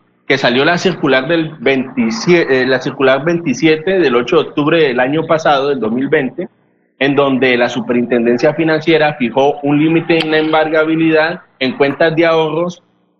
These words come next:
en treinta y ocho millones ciento noventa y tres mil novecientos veintidós pesos, Alfonso.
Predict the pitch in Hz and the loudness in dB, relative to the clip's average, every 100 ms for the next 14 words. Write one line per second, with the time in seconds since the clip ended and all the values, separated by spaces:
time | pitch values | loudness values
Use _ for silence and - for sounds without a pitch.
0 | _ - 151 196 208 - 147 131 135 120 | _ -4 -2 -2 -4 -2 -2 -2 -2 0
1 | 135 156 185 175 127 143 160 175 175 170 | 2 0 -2 -2 0 0 0 -2 -2 0
2 | 165 165 180 170 160 135 131 113 107 117 | 0 0 0 0 0 -2 -6 -4 -2 0
3 | 147 165 165 143 120 113 123 123 143 139 | 0 0 -2 -2 -2 -2 -4 -2 0 0
4 | 113 107 113 - 139 - 98 101 - 110 | 0 0 0 0 -2 -2 -6 -6 -2 -2
5 | 90 | -4